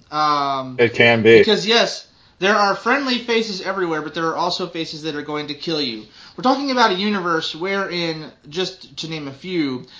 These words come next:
Speaker 1: Iraqi terrorists electroshocked Santa Claus's testicles and killed Jesus Christ. Woodland Christmas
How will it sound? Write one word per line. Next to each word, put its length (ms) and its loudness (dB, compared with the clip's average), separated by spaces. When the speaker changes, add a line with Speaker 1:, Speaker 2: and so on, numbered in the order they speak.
Speaker 1:
Iraqi 520 2
terrorists 720 0
electroshocked 840 -2
Santa 460 -8
Claus's 480 -4
testicles 680 -4
and 240 -8
killed 480 -4
Jesus 380 -10
Christ. 680 -6
Woodland 640 2
Christmas 580 0